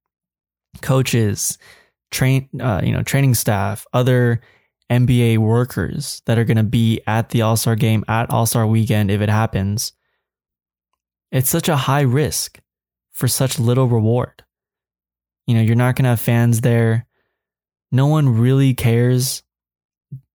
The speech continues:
about All-Star weekend, really. It's not gonna be an, an entertaining, like, a really entertaining game. Guys are just gonna be, you know, just out there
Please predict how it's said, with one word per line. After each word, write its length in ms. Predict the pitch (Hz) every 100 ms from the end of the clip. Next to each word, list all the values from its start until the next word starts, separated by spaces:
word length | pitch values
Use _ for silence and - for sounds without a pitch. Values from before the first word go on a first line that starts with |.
| _ _
about 360 | - 117 117 113
All-Star 400 | 113 117 - 117
weekend, 400 | 113 113 120 110
really. 440 | 107 113 117 123 - _ _
It's 220 | - 113 127
not 160 | 123
gonna 140 | 135 127
be 100 | 123
an, 100 | 120 -
an 220 | 113 101
entertaining, 800 | 104 110 110 - 113 127 135 127
like, 260 | 120 107 104
a 80 | 104
really 240 | 110 131
entertaining 440 | 123 117 110 110
game. 380 | 107 104 110 117 _ _ - -
Guys 280 | 110 113 117
are 60 |
just 180 | 110 107
gonna 180 | 113 107
be, 420 | 120 110 110 101 - - - _ _ _ _
you 80 | 117
know, 280 | 107 101 - _ _ _
just 180 | - 123 -
out 260 | 113 117
there 460 | 127 117 113 113 131